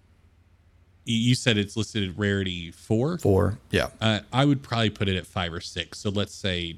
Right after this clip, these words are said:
Speaker 1: let's say five.
Speaker 2: Which way do we round? Because my difficulty is half the rarity.
Speaker 1: Uh, round, uh, round up in all things, 'cause a half doesn't go down to zero.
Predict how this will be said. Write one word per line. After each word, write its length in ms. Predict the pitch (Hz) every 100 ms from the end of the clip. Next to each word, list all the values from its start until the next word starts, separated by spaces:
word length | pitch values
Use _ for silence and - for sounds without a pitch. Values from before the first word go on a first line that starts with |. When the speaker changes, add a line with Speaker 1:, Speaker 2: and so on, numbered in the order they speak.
| -
Speaker 1:
let's 160 | 98 -
say 120 | 80
five. 480 | - 69 73 - - _ _ _ - - - - - - -
Speaker 2:
Which 220 | - 113 -
way 120 | 113
do 80 | 107
we 120 | 92
round? 520 | 95 95 85 85 -
Because 480 | 92 95 90 87 -
my 320 | 98 90 90
difficulty 440 | 87 95 98 90 90
is 140 | 85
half 380 | - 98 87 -
the 120 | 92
rarity. 460 | 85 82 80 85 - _ - -
Speaker 1:
Uh, 200 | 104 92 85 - -
round, 380 | 110 104 104 95 -
uh, 260 | - 95 92
round 280 | 104 123 113
up 180 | 110 107
in 80 | 104
all 120 | 98
things, 320 | 92 98 92
'cause 180 | - 92
a 60 | 90
half 280 | - 98 -
doesn't 240 | 90 90
go 100 | 92
down 180 | 90 87
to 60 | 85
zero. 380 | 87 87 87